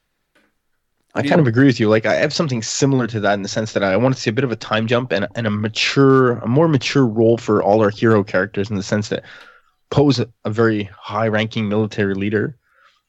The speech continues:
Speaker 1: Like, uh, we've been left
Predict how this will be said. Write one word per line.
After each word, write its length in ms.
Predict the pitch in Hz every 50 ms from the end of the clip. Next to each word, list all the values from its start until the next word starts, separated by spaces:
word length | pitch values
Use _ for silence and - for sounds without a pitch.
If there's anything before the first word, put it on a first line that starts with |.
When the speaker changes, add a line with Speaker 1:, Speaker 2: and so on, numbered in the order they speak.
| _ -
Speaker 1:
Like, 260 | - 50 - - -
uh, 360 | - - - - - - 78 82 87 - - - _ _ _ _ _ _ _ _ - -
we've 260 | 120 120 117 107 104
been 220 | 117 110 104 104
left 560 | 107 104 107 - - - - - - - -